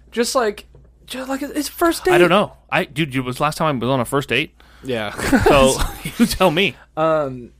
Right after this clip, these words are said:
Speaker 1: first date is just, like, getting to know, like, oh, where'd you grow up? Where'd you, like, getting to know a person. Like, what do they d-, like to do? What do they, you know, what
Speaker 2: So
Speaker 1: do they
Speaker 2: you would
Speaker 1: do
Speaker 2: dive
Speaker 1: for a living? And
Speaker 2: Would you dive? So you would dive in their childhood?
Speaker 1: Yeah.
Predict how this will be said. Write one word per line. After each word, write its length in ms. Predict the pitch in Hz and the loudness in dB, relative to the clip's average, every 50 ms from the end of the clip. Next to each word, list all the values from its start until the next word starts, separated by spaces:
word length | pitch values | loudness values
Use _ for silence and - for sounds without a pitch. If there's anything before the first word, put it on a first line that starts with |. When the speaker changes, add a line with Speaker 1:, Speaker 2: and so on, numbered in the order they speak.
| _ - | _ -18
Speaker 1:
first 320 | - - 247 262 254 - - | -2 -2 0 0 0 -2 -2
date 200 | 262 277 262 196 | 0 0 0 -2
is 140 | 151 139 | -4 -6
just, 280 | 147 151 151 139 - - | -6 -8 -8 -8 -8 -4
like, 280 | 160 151 147 147 147 - | 0 2 2 2 2 0
getting 180 | 190 190 190 185 | -2 -2 -2 -2
to 60 | 190 | -2
know, 160 | 170 165 151 | 2 2 2
like, 200 | 143 139 127 156 | 2 2 0 0
oh, 420 | 156 160 156 139 135 131 131 123 120 | 2 2 4 4 2 0 -2 -6 -8
where'd 260 | 117 117 120 123 123 | -6 -4 -4 -4 -6
you 60 | 139 | -6
grow 240 | 131 135 143 147 147 | -4 -2 0 0 2
up? 320 | 156 170 165 160 151 - | 2 2 2 0 0 -2
Where'd 240 | - 123 127 123 117 | -4 -2 -2 -2 -2
you, 100 | 127 135 120 | -4 -4 -4
like, 200 | 127 127 120 - | -4 -4 -4 0
getting 220 | 175 185 180 170 | 0 0 2 2
to 60 | 175 | -2
know 240 | 165 151 147 147 147 | 0 2 4 4 4
a 40 | 135 | 2
person. 360 | - 135 123 113 - - 117 | 2 0 -2 -2 -4 -8 -10
Like, 160 | 110 113 110 104 | -8 -10 -8 -6
what 140 | 120 123 123 | -6 -6 -6
do 60 | 117 | -6
they 160 | 120 123 117 | -6 -6 -6
d-, 200 | 113 - 123 - - - - | -6 -10 -16 -20 -18 -12 -8
like 220 | 123 117 113 - | -6 -6 -6 -6
to 80 | - 123 | -8 -6
do? 220 | 123 151 160 151 | -2 0 2 2
What 180 | 139 123 123 117 | 2 0 -2 -4
do 40 | 117 | -6
they, 140 | 113 117 113 | -8 -8 -10
you 220 | 117 113 - 135 | -10 -8 -8 -8
know, 140 | 120 110 113 | -6 -6 -8
what 140 | 110 113 - | -10 -12 -12
Speaker 2:
So 60 | - 127 | -10 0
Speaker 1:
do 40 | - | 0
they 40 | 160 | 0
Speaker 2:
you 60 | 160 156 | 2 2
would 40 | |
Speaker 1:
do 60 | 139 139 | 2 2
Speaker 2:
dive 200 | 156 156 160 123 | 2 2 2 2
Speaker 1:
for 60 | 151 | 2
a 40 | 185 | 2
living? 340 | 185 170 160 147 139 135 | 2 2 0 -2 -2 -4
And 140 | 131 120 120 | -6 -6 0
Speaker 2:
Would 160 | 156 170 156 | -2 -2 -2
you 80 | 170 175 | -2 -4
dive? 260 | 151 156 147 147 127 110 135 - | -2 -2 -2 -2 -4 -8 -12 -6
So 100 | - 139 | -6 -4
you 120 | 127 131 | -4 -2
would 200 | 139 151 147 135 | -4 -6 -4 -4
dive 240 | 135 123 127 135 127 | -2 -2 -2 -2 -4
in 60 | 127 | -6
their 80 | 123 120 | -8 -10
childhood? 400 | 113 - 120 123 135 147 147 - _ _ _ _ - _ _ - _ _ _ _ _ _ _ _ - | -8 -4 -4 -4 -4 -6 -8 -12 _ _ _ _ -20 _ _ -20 _ _ _ _ _ _ _ _ -2
Speaker 1:
Yeah. 320 | 233 339 403 349 147 - | 0 0 0 0 -2 -8